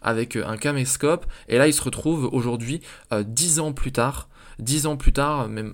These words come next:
euh, ouais, ouais, dix ans plus tard, à, euh, à organiser des, euh, des courses de F quatre,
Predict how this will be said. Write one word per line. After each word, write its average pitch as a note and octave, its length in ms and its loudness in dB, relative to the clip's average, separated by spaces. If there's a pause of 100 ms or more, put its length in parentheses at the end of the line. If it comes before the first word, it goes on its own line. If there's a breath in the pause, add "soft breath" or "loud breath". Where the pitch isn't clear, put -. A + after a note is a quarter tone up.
euh, G2+ 120 -10
ouais, B2+ 240 -2
ouais, C#3+ 200 -4
dix D#3 240 -2
ans D#3 100 -4
plus B2+ 160 -8
tard, C3+ 300 -2 (280 loud breath)
à, C3+ 280 2
euh, A2 180 2
à B2 140 2
organiser B2 680 0 (280 loud breath)
des, A#2+ 260 2
euh, G#2 220 0
des A2 120 -8
courses - 300 6
de B2 180 -4
F C3 140 -2
quatre, - 400 -2